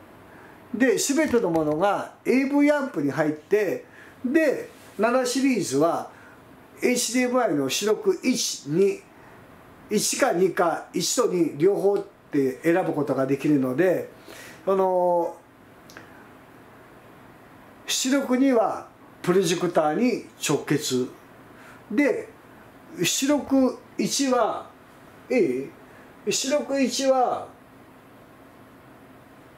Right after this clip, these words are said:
これ、これに来てんの、出力一。で、この装置は何っていうと、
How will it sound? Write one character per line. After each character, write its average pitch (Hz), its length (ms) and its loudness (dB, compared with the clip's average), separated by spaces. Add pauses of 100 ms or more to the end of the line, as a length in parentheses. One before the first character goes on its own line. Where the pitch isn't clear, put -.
(1600)
こ 254 100 2
れ、 247 120 -2
こ - 160 0
れ 277 120 2
に 277 140 2
来 - 100 -8
て 220 120 2
ん 139 100 -2
の、 127 120 -4
出 175 160 -2
力 151 220 0
一。 131 380 -4 (540)
で、 285 160 -2 (360)
こ 277 100 -2
の 294 140 2
装 311 240 -2
置 160 200 -4
は 147 120 0
何 180 300 0
っ 160 60 2
て - 140 -6
い 131 60 2
う 127 200 -2
と、 190 360 0